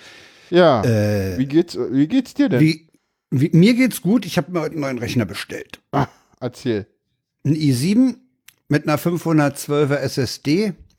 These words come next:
Speaker 1: Ja, du hast dir so ein, so ein Lenovo
Speaker 2: Ein ThinkStation
Speaker 1: Workstation,
Speaker 2: von
Speaker 1: eine
Speaker 2: Lenovo
Speaker 1: ThinkStation.
Speaker 2: hab ich mir besorgt,
Speaker 1: Was
Speaker 2: ja.
Speaker 1: Ordentliches. Wie viel muss
Speaker 2: Ja.
Speaker 1: man dafür so auf den Tisch legen?
Speaker 2: Äh,
Speaker 1: Eine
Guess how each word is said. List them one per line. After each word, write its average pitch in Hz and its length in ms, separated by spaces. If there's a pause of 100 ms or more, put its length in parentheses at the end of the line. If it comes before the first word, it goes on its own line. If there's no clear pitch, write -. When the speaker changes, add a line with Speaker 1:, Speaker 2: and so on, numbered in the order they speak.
(240)
Speaker 1:
Ja, 120 80
du 127 100
hast 135 180
dir 139 80
so 127 140
ein, 127 240
so 117 120
ein 120 340
Lenovo 120 1160
Speaker 2:
Ein 113 180
ThinkStation 123 680
Speaker 1:
Workstation, 107 60
Speaker 2:
von 127 120
Speaker 1:
eine 123 60
Speaker 2:
Lenovo 123 500
Speaker 1:
ThinkStation. 101 340
Speaker 2:
hab 110 60
ich 101 120
mir 110 120
besorgt, 101 480
Speaker 1:
Was 110 80
Speaker 2:
ja. 107 120
Speaker 1:
Ordentliches. 117 680 (540)
Wie 123 80
viel 143 160
muss 143 140
Speaker 2:
Ja. 113 80
Speaker 1:
man 151 140
dafür 151 280
so 156 100
auf 135 140
den 131 100
Tisch - 300
legen? 240 400 (800)
Speaker 2:
Äh, 123 40
Speaker 1:
Eine 110 380